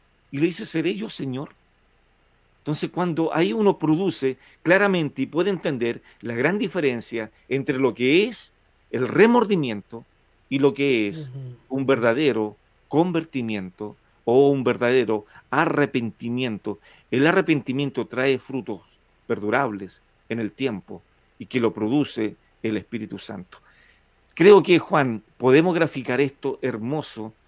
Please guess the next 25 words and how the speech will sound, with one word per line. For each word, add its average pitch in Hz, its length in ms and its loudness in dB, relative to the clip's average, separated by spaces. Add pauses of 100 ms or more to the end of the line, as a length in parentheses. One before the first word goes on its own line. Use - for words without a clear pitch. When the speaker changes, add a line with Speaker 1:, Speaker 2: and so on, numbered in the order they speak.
(180)
Speaker 1:
de 110 220 -6
cómo, 113 460 0 (420)
eh, 120 180 -2
podemos 127 340 4
contemplar 123 420 0
este, 107 200 -4
esta 120 180 -2
gran 117 200 0
diferencia 113 640 -4
de 107 200 -2
arrepentimiento 104 880 -4 (240)
con 117 320 -2 (160)
remordimiento. 101 960 -4 (2000)
Speaker 2:
Sí, 196 400 2 (160)
gran 151 260 2
verdad 160 360 2
en 170 120 4
ello, 202 640 2 (520)
querido 180 240 2
pastor, 180 360 0 (200)
eh, 131 320 -2 (560)
que 160 120 -2
muchas 165 460 2
veces, 202 560 2
eh, 117 380 -2